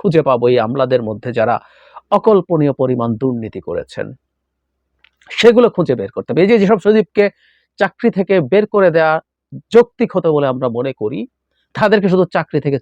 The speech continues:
চলে যাওয়াই যথেষ্ট বিষয় নয়। এদের প্রায় সবাই মারাত্মক রকম দুর্নীতির সাথে জড়িত আছেন এবং এদের অনেকেই এই সরকারের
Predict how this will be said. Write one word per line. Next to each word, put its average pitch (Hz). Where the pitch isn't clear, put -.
চলে 127
যাওয়াই 131
যথেষ্ট 135
বিষয় 180
নয়। 247
এদের 170
প্রায় 294
সবাই 190
মারাত্মক 247
রকম 180
দুর্নীতির 180
সাথে 190
জড়িত 180
আছেন 220
এবং 254
এদের 269
অনেকেই 214
এই 233
সরকারের 165